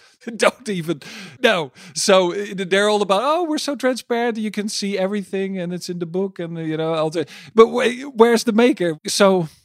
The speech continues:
that could be one. And speaking of, uh, cryptocurrencies, I think a trustworthy cryptocurrency made by a trustworthy, so I'm very much on trust. So Bitcoin two point oh, I think that could be a winner,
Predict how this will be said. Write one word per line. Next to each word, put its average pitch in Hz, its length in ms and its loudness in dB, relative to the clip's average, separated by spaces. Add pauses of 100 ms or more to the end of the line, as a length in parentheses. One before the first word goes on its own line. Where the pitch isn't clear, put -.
that 202 180 4
could 214 80 0
be 208 100 2
one. 202 400 2
And 185 220 2
speaking 196 400 -2
of, 160 260 0
uh, 156 180 0
cryptocurrencies, 180 1120 0 (100)
I 156 180 2
think 147 580 -4
a - 60 -8
trustworthy 151 880 2
cryptocurrency 131 1200 -2 (280)
made 147 500 4
by 131 240 6
a 131 160 -2
trustworthy, 135 800 0
so 131 240 -2
I'm 127 160 -4
very 135 160 2
much 123 220 -4
on 117 60 -6
trust. - 340 -4 (180)
So 139 160 4
Bitcoin 151 420 2
two 139 140 -6
point 120 280 -4
oh, 127 260 -4 (600)
I 143 60 -2
think 139 240 -6
that 131 140 -2
could 131 100 -6
be 110 140 -2
a 110 60 -2
winner, 98 280 -6